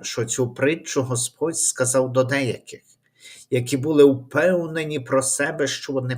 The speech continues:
праведні, і принижували інших. Хіба не належиш і ти до таких, до кого Господь звернувся з цією притчею? Не обурюйся,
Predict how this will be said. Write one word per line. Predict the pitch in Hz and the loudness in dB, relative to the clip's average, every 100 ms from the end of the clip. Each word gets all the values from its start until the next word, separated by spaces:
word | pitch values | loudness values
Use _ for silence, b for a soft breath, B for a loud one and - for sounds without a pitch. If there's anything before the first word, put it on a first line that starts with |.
| 123 | -8
праведні, | 135 139 190 - _ _ _ _ B B B _ | -12 -12 -14 -18 _ _ _ _ B B B _
і | 127 | -12
принижували | 123 123 120 120 123 120 107 110 - | 0 2 2 0 0 -2 -2 -4 -8
інших. | 131 127 110 - - - - _ _ _ _ _ B B - | -10 -8 -6 -8 -8 -12 -20 _ _ _ _ _ B B -10
Хіба | - 120 123 | -6 -2 -2
не | 120 120 | 0 -2
належиш | 117 123 143 127 123 - | -2 -2 -2 -4 -4 -6
і | |
ти | 107 - 120 | -10 -8 -6
до | 139 | -4
таких, | 151 143 - 123 123 - B B B _ | -2 -2 -2 -6 -6 -14 B B B _
до | 123 | -6
кого | 123 143 | 2 4
Господь | 139 135 - 160 165 | 4 2 2 -2 -2
звернувся | - 147 127 131 156 160 - | -2 0 0 -2 -6 -6 -4
з | 135 - | -4 -2
цією | 131 127 120 | -2 -2 -4
притчею? | - 120 175 - - 147 139 - _ _ _ _ - | -4 -4 -6 -8 -10 -10 -10 -14 _ _ _ _ -10
Не | 135 | -8
обурюйся, | - 117 - 147 196 180 123 92 - - | -8 -12 -6 -2 -2 -2 -2 -4 -4 -6